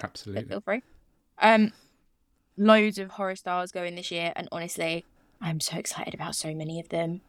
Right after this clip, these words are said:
Speaker 2: I'm not gonna start listing them off, um, because it will take all day
Speaker 1: <laughs>
Speaker 2: and I'll, I'll get too excited.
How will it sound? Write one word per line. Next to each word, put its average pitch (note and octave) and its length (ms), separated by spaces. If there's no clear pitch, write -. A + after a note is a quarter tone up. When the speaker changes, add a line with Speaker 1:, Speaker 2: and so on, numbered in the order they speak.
Speaker 2:
I'm F#3 120
not F#3 140
gonna F3+ 140
start - 280
listing E3 300
them D#3+ 120
off, D#3+ 380
um, D#3 280
because D#3 320
it - 100
will D#3 160
take - 300
all D3 100
day D3+ 360
Speaker 1:
<laughs> - 40
Speaker 2:
and D3+ 400
I'll, E3 180
I'll E3 160
get D#3+ 200
too - 140
excited. E3 560